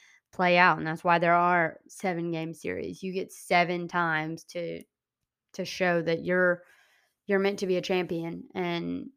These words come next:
and I think that these teams,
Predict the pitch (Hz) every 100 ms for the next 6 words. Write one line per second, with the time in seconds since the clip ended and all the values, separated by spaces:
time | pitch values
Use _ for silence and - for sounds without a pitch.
0 | _ 190 175 170 180 175 170 175 170 170
1 | - _ _ _ _ _ - 185 175 -
2 | 180 175 170 151